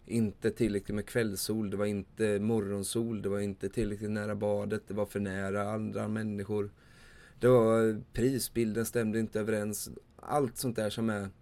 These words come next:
de här små undanflykterna som gjorde att det inte kändes helt hundra. Och så var det en dag som vi gick och kollade på den här drömsommarstugan som låg ut med en sjö som heter Nossen, ganska centralt i Vimmerby, bara två kilometer cykelväg in till centrum och tre kilometer från Astringesvärd. Så där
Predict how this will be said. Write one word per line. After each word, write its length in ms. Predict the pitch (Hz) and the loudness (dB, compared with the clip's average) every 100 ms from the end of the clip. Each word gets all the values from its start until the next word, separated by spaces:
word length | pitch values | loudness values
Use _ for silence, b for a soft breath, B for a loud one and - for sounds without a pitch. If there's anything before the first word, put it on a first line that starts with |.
| - | -4
de 120 | 127 | -2
här 60 | 107 | 0
små 440 | - 127 131 127 | 0 2 4 4
undanflykterna 680 | 120 123 104 101 104 - 104 | 4 2 0 -2 -6 -4 -6
som 120 | 110 | -2
gjorde 160 | 110 98 | -2 -2
att 60 | |
det 60 | 110 | -4
inte 160 | 101 104 | -4 -4
kändes 300 | 107 98 - | -4 -6 -6
helt 340 | 107 90 95 | -4 -4 -4
hundra. 400 | 104 92 76 110 B B B B B B B B - | -4 -4 -4 -6 B B B B B B B B -4
Och 140 | 123 | 0
så 80 | 143 | 4
var 100 | 139 | 6
det 80 | 135 | 6
en 260 | 135 143 | 4 4
dag 140 | 120 101 | 4 4
som 100 | 110 | 2
vi 60 | |
gick 140 | 113 110 | 0 -2
och 80 | - | 0
kollade 380 | 139 120 110 | 2 4 2
på 120 | 120 127 | 2 2
den 100 | 110 | 2
här 140 | 98 | 0
drömsommarstugan 1500 | 95 107 123 135 117 101 - 110 101 104 - 107 95 95 123 | -2 2 6 6 4 2 0 0 0 -2 -2 -2 0 0 -2
som 160 | 117 113 | -2 -2
låg 220 | 107 107 | 0 0
ut 200 | 104 98 | -2 -4
med 120 | 104 | -4
en 60 | 104 | -6
sjö 260 | - 104 95 | -2 0 0
som 140 | 104 | -4
heter 160 | 95 104 | -4 0
Nossen, 720 | 107 107 101 - - 104 104 | 0 0 -2 -6 -4 -2 0
ganska 320 | 135 117 - | 0 0 -4
centralt 680 | - 123 - 110 127 147 127 | -4 -6 -4 -4 -2 -4 -2
i 40 | 127 | 0
Vimmerby, 400 | 127 104 101 107 | 0 -2 -4 -4
bara 340 | 110 104 101 b b b b b - | -4 -4 -6 b b b b b -16
två 260 | - 127 113 | 0 2 4
kilometer 480 | - 110 110 98 101 | 2 2 2 2 0
cykelväg 680 | - 113 - 101 95 95 101 | 0 0 -2 -2 0 0 0
in 140 | 98 | -4
till 300 | 101 98 98 | -2 -2 -2
centrum 580 | - 104 92 98 98 101 | -2 -2 -4 -6 -4 -4
och 80 | 98 | -2
tre 240 | 107 101 | -2 -2
kilometer 480 | - 104 104 104 101 | -2 -2 -2 -4 -4
från 140 | 107 | -6
Astringesvärd. 640 | 101 - 107 101 104 90 - | -4 -4 -6 -4 -4 -4 -4
Så 80 | 87 | -2
där 260 | 117 117 | 0 -2